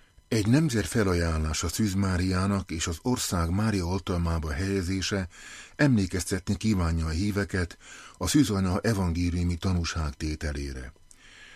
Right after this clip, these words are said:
Egyben ezáltal közbenjárását is kérjük fiánál a rászorulókért,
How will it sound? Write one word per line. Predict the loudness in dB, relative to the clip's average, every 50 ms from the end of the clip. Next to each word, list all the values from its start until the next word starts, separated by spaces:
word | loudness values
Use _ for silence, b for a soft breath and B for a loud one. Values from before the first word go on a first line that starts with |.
| B B B B B B
Egyben | 2 2 2 4 2 2 2 2
ezáltal | 2 2 2 2 0 0 0 0 -2 -2 0
közbenjárását | 2 2 2 2 2 2 4 4 4 2 2 2 0 -2 -2 -2 -2 -2 -2 -2
is | -2 -4
kérjük | -2 -2 -2 0 0 0 0 -2
fiánál | -2 -2 -2 0 2 2 2 2 2 2 0 0 -2 -2 -4 -4
a | -4 -2
rászorulókért, | 0 0 0 0 0 -2 -2 -4 -4 -6 -6 -6 -6 -6 -8 -6 -6 -6 -6 -6 -8 -12 -18